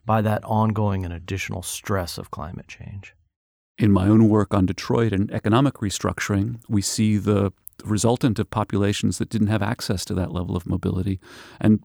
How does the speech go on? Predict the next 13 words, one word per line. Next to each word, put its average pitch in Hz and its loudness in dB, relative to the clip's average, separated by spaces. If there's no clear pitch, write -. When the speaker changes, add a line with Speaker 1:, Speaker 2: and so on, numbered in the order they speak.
Speaker 2:
given 120 6
that 104 4
that 113 0
mobility 101 2
falls 98 -2
differentially 107 0
along 95 2
questions - -2
of 110 -4
race 101 0
and 95 2
class, 107 -2
this - 2